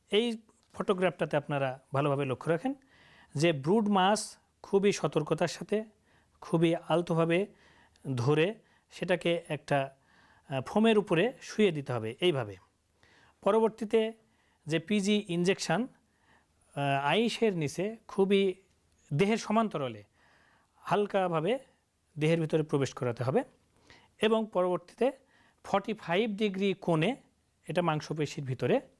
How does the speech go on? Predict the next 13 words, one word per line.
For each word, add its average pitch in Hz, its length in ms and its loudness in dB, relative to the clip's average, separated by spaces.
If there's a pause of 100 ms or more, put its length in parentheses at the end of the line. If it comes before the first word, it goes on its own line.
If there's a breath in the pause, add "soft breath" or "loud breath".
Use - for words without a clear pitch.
(260)
প্রবেশ 165 280 0
করিয়ে 180 280 0 (320)
ইনজেকশন 185 360 -2
দিতে 110 180 -8
হবে। 101 160 -12 (420 loud breath)
এখানে 254 460 2
একটা 214 220 -4
বিষয়, 233 580 2 (540 soft breath)
আহ, 170 280 0
আপনাদের, 185 400 0
আহ, 143 640 -4
বলে 160 260 2
রাখি 143 280 -2